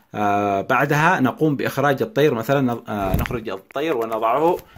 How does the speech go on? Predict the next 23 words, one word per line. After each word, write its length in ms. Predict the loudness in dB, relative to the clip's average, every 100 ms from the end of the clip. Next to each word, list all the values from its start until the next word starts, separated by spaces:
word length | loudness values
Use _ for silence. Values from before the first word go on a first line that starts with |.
| -20
في 200 | -6 -2
أعلى 200 | 0 0
القفص، 480 | -2 -2 -4 -6 -10 -18
مثلًا 280 | -12 -10 -12
نضع 320 | -14 -6 -4
ال-، 140 | -4 -6
ال-، 220 | -6 -6
الطير 280 | -6 -6 -6
فيها، 360 | -6 -6 -6
في 200 | -10 -10
أعلى 160 | -6 -6
القفص، 480 | -8 -6 -4 -4 -8 _ -20 _ _
آه، 100 | -8
فترة 440 | -4 -4 -4 -6 -8 _ _ -20 -20 -16 -4
ونتركه، 500 | -2 0 -4 -6 -10 -12 -20
نتركه. 380 | -14 -12 -8 -8 -10 _ _ _ _ -8
والأفضل 1500 | -2 0 2 2 0 -2 -4 -6 -6 -4 -2 -2 4 4 4
أن 260 | 0 0 -2
نترك 280 | -2 -4
الطير، 420 | -4 -2 0 0 0
يعني 260 | -2 -2
طنش 400 | 2 4 2 0
الطير. 380 | -6 -4 -4 -4